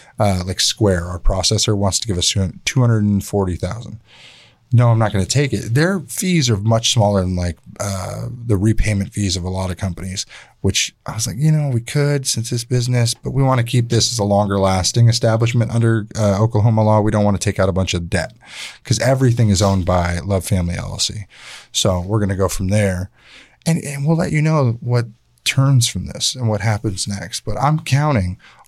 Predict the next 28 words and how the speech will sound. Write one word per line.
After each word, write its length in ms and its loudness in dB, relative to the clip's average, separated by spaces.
on 140 -6
thirty 380 0
days 280 0
no 120 0
gambling. 540 -6
If 160 -4
you 160 4
like, 480 -2
subscribe, 640 0
and 100 -2
comment, 480 2
let 140 2
me 80 6
know. 280 2
Show 220 0
me 120 4
your 100 2
support. 400 -8
Can 160 0
I 80 2
make 240 -4
it? 60 -18
You 80 2
think 220 0
I 40 0
can 140 -2
make 160 2
it? 120 -8